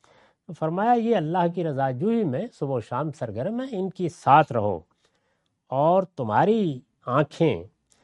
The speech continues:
دنیوی زندگی کی رونق کی خاطر ان سے، یعنی ان غریبوں سے ہٹے نہ پائیں۔ یہی متاع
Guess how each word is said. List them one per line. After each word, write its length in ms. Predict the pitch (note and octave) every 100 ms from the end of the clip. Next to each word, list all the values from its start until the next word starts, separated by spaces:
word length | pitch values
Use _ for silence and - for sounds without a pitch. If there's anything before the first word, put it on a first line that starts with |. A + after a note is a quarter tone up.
| _ -
دنیوی 680 | A2+ G#2+ F3+ B3+ C#4+ C#4+ C#4+
زندگی 540 | G3+ G3+ G3+ G3 F#3+ G3+
کی 240 | - E3+
رونق 460 | G#2+ B2 A3+ C4+ C4+
کی 120 | A#3 D#3+
خاطر 440 | C3+ B2 - A2 G2+ _ _ _ _ -
ان 180 | G3+ A3+
سے، 300 | - - G2
یعنی 440 | G#2+ A2 A#2 C#3+ G3+
ان 100 | G#3
غریبوں 420 | A2+ A#2+ G3+ G3 C#3
سے 140 | G#2+
ہٹے 180 | A2 F#3+
نہ 120 | C#3 F3
پائیں۔ 160 | - _ _ _ _ _ _ _ _ _ _
یہی 360 | C#3 C#3+ G3+ F3+
متاع 380 | A#2 A#2 D3